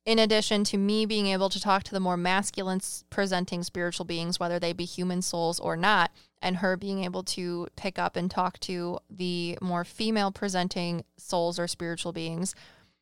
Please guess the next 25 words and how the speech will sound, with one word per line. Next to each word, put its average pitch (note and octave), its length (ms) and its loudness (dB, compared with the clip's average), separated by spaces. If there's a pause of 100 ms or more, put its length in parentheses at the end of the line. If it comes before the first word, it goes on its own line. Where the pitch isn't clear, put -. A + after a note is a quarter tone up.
(320)
when G#3 160 2
it G#3+ 100 2
comes A3+ 300 2
to, B3+ 100 4
like, G#3+ 320 6
deities B3 680 0
and F#3+ 260 0
gods F#3 360 8
around B3 360 6
us, C4+ 200 6
'cause F#3 280 -4 (180)
we F#3 160 -6
talk F#3+ 260 6
about F3+ 280 6
deities F#3+ 440 -2
in F#3 100 2
one F3+ 100 2
of F3 100 2
our E3+ 120 4
previous F#3 460 -4
podcasts A3 680 4
and G#3 340 0
YouTube G#3+ 420 -4
videos, A#3+ 400 2 (400)
uh, F#3+ 300 8